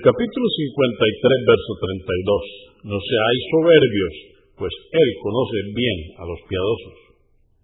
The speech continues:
Dice Alá el Altísimo en el Corán, en el capítulo siete, aleyas o versos cuarenta y ocho y cuarenta y nueve: "Y los hombres del muro llamarán a los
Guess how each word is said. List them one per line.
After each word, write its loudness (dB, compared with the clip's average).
Dice 2
Alá 6
el 4
Altísimo -2
en -6
el -2
Corán, 4
en -10
el -6
capítulo 0
siete, 0
aleyas 2
o -2
versos 0
cuarenta 0
y 0
ocho -4
y -10
cuarenta -4
y -4
nueve: 0
"Y -10
los -4
hombres 0
del 2
muro 2
llamarán 2
a -2
los -6